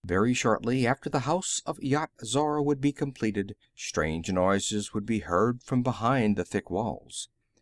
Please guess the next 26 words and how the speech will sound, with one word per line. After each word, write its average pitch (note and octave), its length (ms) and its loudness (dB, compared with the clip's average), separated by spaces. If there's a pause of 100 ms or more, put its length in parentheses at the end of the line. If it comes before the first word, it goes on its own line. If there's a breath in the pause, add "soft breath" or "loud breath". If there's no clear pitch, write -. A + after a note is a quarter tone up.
(180)
Then, E3 420 2
after B2 300 -4
a C3 100 2
while, G#2+ 560 -2 (260)
one A#2 400 6
of B2 100 -2
the C3 80 4
younger C3+ 360 2
priests - 680 -2
would G#2 120 0
announce G2+ 460 0
that C3 160 2
he E3+ 200 2
had D#3 240 -4
been D3+ 220 4
commanded C3+ 600 2
in C#3+ 160 -2
a C#3+ 60 -2
vision A2 560 0 (360 loud breath)
to D2 80 -6
go E2+ 340 4
behind G2+ 500 4
the G#2 60 4
veil G#2 400 4
and F#2+ 240 2
knock A2 280 0